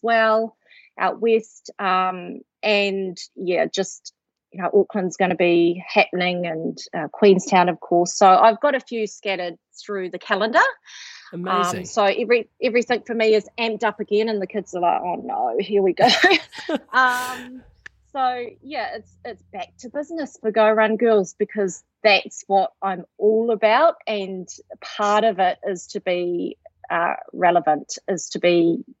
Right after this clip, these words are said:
Speaker 1: actually seen at these events, to say hi to people, to answer questions and help people out if they wanna come up and chat about, um, starting to run or jog.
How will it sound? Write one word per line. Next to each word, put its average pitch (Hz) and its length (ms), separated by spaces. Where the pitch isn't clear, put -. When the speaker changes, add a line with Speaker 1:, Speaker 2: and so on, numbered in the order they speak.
Speaker 1:
actually 180 460
seen 285 440
at 285 140
these 277 240
events, 269 420
to 165 100
say 151 300
hi 254 300
to 262 100
people, 262 640
to - 200
answer 220 420
questions 269 720
and 175 200
help - 320
people 247 320
out 240 220
if 240 120
they 220 120
wanna 220 200
come 226 240
up 226 240
and 202 240
chat 214 240
about, 196 380
um, 185 240
starting 233 520
to 262 140
run 254 580
or 175 220
jog. 269 520